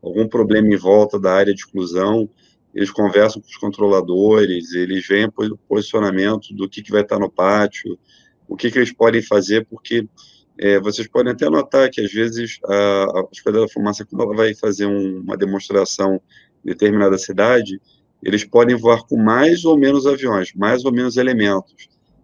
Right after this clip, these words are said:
E o que determina isso é o espaço que eles têm, a,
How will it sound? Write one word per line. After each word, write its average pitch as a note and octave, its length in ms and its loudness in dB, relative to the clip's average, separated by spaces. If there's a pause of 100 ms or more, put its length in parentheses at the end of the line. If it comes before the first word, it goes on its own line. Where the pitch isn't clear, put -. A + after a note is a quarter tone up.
(180)
E G#2 140 -2
o A2+ 80 0
que C#3+ 160 0
determina C3 640 0
isso B2 540 -2
é A#2+ 360 4 (340)
o - 80 -8
espaço A#2 440 0
que A#2 60 -8
eles - 200 -8
têm, B2+ 480 -2
a, F#2 260 -6